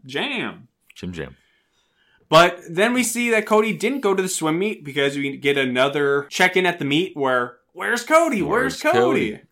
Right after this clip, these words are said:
Speaker 2: Cody's at home
Speaker 1: Yeah.
Speaker 2: in bed, sick.
Speaker 1: And he didn't go because his parents, like, just pressured him. I shouldn't say pressured him. Convinced
Speaker 2: Advised
Speaker 1: him. Or,
Speaker 2: him.
Speaker 1: yeah, advised him. That's a good word.
Speaker 2: Advised
Speaker 1: To
Speaker 2: to
Speaker 1: not
Speaker 2: stay
Speaker 1: go.
Speaker 2: home. Yep.
Speaker 1: But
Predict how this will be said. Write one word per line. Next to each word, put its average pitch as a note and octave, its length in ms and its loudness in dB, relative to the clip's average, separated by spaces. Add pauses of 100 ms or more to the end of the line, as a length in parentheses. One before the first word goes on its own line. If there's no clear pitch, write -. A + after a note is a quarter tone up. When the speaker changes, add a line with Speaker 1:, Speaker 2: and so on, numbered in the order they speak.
Speaker 2:
Cody's G#2 380 0
at A#2+ 160 6
home A#2 380 -2
Speaker 1:
Yeah. C#3 220 2
Speaker 2:
in G#2 160 -2
bed, A2+ 380 2 (200)
sick. - 520 -4 (260)
Speaker 1:
And B2 120 -2
he C#3+ 80 0
didn't A#3 240 2
go A#3 180 6
because G#3 260 2
his F#3 100 -6
parents, F3 720 0
like, C#3+ 180 -2
just D3+ 380 -4 (300)
pressured D3+ 360 -2
him. D#3+ 300 -4 (160)
I C#3+ 180 0
shouldn't G#3+ 260 -4
say A3 100 -6
pressured A2+ 380 -8
him. F#2+ 200 -14 (260)
Convinced E3 340 -2
Speaker 2:
Advised F2 540 2
Speaker 1:
him. D#3 60 2
Or, E3 80 4
Speaker 2:
him. C#3 160 -6
Speaker 1:
yeah, C#3+ 220 4
advised C#3 440 4
him. A#2 80 -6
That's F3+ 240 2
a C#3+ 60 -8
good B2 260 -2
word. G2+ 320 -6
Speaker 2:
Advised - 300 -6
Speaker 1:
To D#3 80 0
Speaker 2:
to D3 60 0
Speaker 1:
not D#3+ 260 4
Speaker 2:
stay D2+ 120 -2
Speaker 1:
go. C3 100 2
Speaker 2:
home. G#2 320 -2 (280)
Yep. D2 160 -12
Speaker 1:
But G#3 540 6